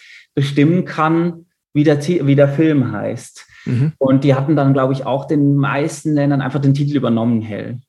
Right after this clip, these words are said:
Speaker 1: Und ja, das funktioniert halt nicht mehr ganz so gut. Und das Plakat sah auch entsprechend aus. Das war dann wirklich so hell und dann war eben so mit so einer Axt und so, der Lars
Speaker 2: Mhm.
Speaker 1: Eidinger irgendwie so mit blutverschmiertem Gesicht und so. Und das war dann,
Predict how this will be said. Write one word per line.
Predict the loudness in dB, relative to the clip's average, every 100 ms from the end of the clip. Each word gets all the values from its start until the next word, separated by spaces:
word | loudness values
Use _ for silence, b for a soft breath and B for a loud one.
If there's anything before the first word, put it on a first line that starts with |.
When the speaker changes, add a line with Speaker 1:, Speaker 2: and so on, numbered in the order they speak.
| _ b b b b _
Speaker 1:
Und | 0 2 4 2
ja, | 0 0 -2
das | -8 -2
funktioniert | 0 2 2
halt | 2 -2
nicht | -2
mehr | -2
ganz | -2 -4
so | -2
gut. | 0 0 0
Und | 0
das | 2 0
Plakat | -4 -4 -4 -4 -4
sah | -4
auch | -2 -2
entsprechend | -4 -4 -6 -6 -8
aus. | -4 -6 -6
Das | -8
war | -6
dann | -4
wirklich | -6 -10
so |
hell | -12 -10 -6 -2
und | -2 0
dann | -2
war | -2
eben | 0
so | 0
mit | -2 0
so | 0
einer | 0 0
Axt | -2 -4 -8 -14 -4
und | -2 0
so, | 0 2
der | 2
Lars | 2 2 0
Speaker 2:
Mhm. | -4
Speaker 1:
Eidinger | -4 0 2 2
irgendwie | 2 2
so | 2
mit | 0
blutverschmiertem | -2 -2 -4 -6 -2 0 0
Gesicht | 0 0 -2 -2 -4
und |
so. | -2 0 0
Und | -2
das | -4
war | -2 0
dann, | 0 -2